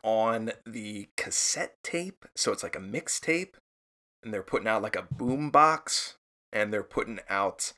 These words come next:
uh, their interpretation of a Game Boy, a Nintendo Game Boy. I wanna get your take on these before I dig into 'em a little bit. So what do you think about this stuff?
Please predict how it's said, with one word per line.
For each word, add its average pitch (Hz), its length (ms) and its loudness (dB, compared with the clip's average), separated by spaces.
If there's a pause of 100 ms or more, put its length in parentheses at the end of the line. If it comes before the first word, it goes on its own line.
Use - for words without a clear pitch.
(340)
uh, 101 280 0
their 110 260 4
interpretation 107 840 -2
of 107 140 0
a 107 60 -6
Game 117 400 -6
Boy, 85 260 -6
a 80 40 -12
Nintendo 104 560 -8
Game 101 260 -8
Boy. 71 400 -12 (180)
I 131 120 6
wanna 190 260 2
get 165 360 6 (360)
your 113 220 -2
take 110 380 6
on 101 160 2
these 95 360 -2
before 101 760 0 (680)
I 107 100 4
dig 110 260 2
into 92 380 -8
'em 87 180 -14 (200)
a 107 60 -2
little 90 180 -4
bit. 78 260 -6
So - 300 0
what 175 640 4
do 185 80 0
you 160 80 2
think 123 220 0
about 87 300 -4
this - 120 -2
stuff? - 460 -2